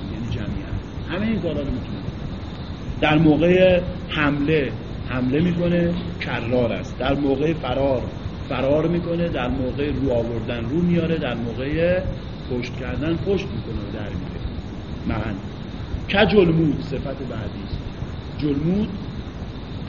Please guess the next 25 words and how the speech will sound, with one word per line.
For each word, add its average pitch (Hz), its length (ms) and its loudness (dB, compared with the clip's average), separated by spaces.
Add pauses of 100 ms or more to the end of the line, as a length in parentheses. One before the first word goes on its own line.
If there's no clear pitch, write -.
(480)
یعنی 113 200 -2
تخت 107 340 -4
سنگ. 101 340 -6 (520)
کجلمود 143 640 0
صخره، 139 440 -4 (180)
مثل - 160 -6 (100)
تخت 120 280 -6
سنگ 147 360 -2
یک 139 260 2
صخره 117 400 -4 (160)
است. - 180 -6 (2750)
این 180 100 4
صفت 156 400 -2 (640)
صخره 123 360 -6
است - 180 -8 (520)
که 147 100 0
حتی 175 420 4
السیل 135 640 0
من 131 220 -2
علم، 110 400 -4 (400)
مثل 160 240 -2 (560)
تخت 123 300 -4
سنگ 143 360 -2
یک 131 280 -2
سنگ، 127 400 -4